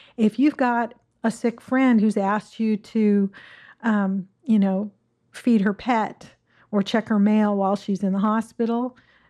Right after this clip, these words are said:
it may be that your loyalty to your friend or your commitment to being a good friend might outweigh the inconvenience of having to do that. And you may decide, "You know what, that's, that's a priority for me. That's something I'm gonna take on, even though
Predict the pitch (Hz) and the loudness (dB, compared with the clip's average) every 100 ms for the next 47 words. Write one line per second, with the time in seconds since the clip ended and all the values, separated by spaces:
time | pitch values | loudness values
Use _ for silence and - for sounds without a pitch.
0 | _ 233 240 269 247 262 233 226 - 240 | _ 2 4 2 2 2 2 -2 0 0
1 | 233 226 247 269 262 - 220 - 214 - | 2 2 2 0 -2 -6 -6 -2 -4 -2
2 | 226 226 226 214 202 214 226 226 208 220 | 0 2 4 4 2 2 0 -2 0 2
3 | 262 254 233 - 196 233 269 262 233 202 | 2 0 -2 0 2 2 2 2 2 2
4 | 214 - - 247 226 208 208 - _ - | 0 -2 0 2 2 2 0 -2 _ -20
5 | _ _ _ _ _ _ _ 233 220 240 | _ _ _ _ _ _ _ 2 4 2
6 | 247 226 240 254 240 254 254 233 220 214 | -2 -2 -2 0 0 2 2 2 0 0
7 | 196 214 - 240 202 214 202 214 220 196 | -2 -4 -4 2 2 4 4 4 4 0
8 | 214 196 196 190 202 196 196 302 311 214 | -4 0 0 0 -2 -2 0 2 4 4
9 | 196 - 214 196 240 240 220 196 - 262 | 0 0 2 4 4 2 0 -4 -2 -2
10 | 233 208 208 214 220 226 208 208 208 - | 0 0 0 0 -2 -2 -2 -2 -4 -16
11 | - 208 208 214 - 214 208 233 262 247 | -6 -4 -2 -6 -2 -2 0 0 0 -2
12 | 233 254 240 240 220 208 - 226 240 214 | -2 0 2 2 0 -4 -2 0 0 2
13 | 202 202 202 - 208 214 214 208 202 214 | 2 2 -2 -2 -2 0 0 -2 2 2
14 | 220 214 208 202 202 | 4 2 2 0 -2